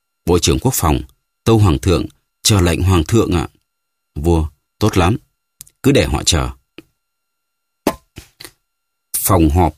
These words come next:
của Hội đồng Bộ trưởng Quốc gia Torakanshi, Thủ tướng, Bộ trưởng Ngoại giao,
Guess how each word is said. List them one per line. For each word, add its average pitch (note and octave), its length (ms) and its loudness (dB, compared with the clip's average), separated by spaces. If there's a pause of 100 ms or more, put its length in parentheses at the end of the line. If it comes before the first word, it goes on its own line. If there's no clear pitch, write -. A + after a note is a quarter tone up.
(160)
của D2+ 200 0
Hội F2+ 180 2
đồng D#2 280 2
Bộ E2 140 2
trưởng - 260 0
Quốc - 220 -2
gia G2 180 0
Torakanshi, F#2 880 0 (380)
Thủ E2 200 2
tướng, E2+ 360 0 (220)
Bộ G2 140 2
trưởng D#2 260 2
Ngoại D2+ 180 0
giao, F#2 320 -2